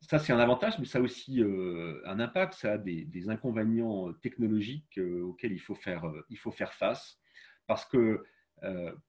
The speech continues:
notamment pour l'authentification des, euh, des personnes. Euh, il faut savoir, les architectures traditionnelles, donc qu'elles so-, qu'elles soient, euh, centralisées ou décentralisées, ben,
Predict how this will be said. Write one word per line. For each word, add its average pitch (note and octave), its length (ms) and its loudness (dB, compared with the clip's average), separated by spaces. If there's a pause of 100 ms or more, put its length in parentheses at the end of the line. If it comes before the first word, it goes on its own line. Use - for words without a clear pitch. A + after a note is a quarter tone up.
(120)
notamment B2+ 360 6
pour C#3+ 160 2
l'authentification C#3+ 1120 2
des, A2 240 6
euh, F#2 400 -2 (180)
des A2 120 2
personnes. - 500 -4 (520)
Euh, F2+ 100 -4
il G#2 80 0
faut A#2 160 0
savoir, C3 640 4 (440)
les A#2 160 2
architectures - 480 2
traditionnelles, C3+ 760 2
donc A#2 300 0
qu'elles F#2+ 200 -4
so-, - 240 -14
qu'elles F#2 200 -10
soient, G#2 340 0
euh, F2 240 -8
centralisées G#2 580 -4
ou G#2 60 0
décentralisées, G#2 720 -4
ben, C#3 200 4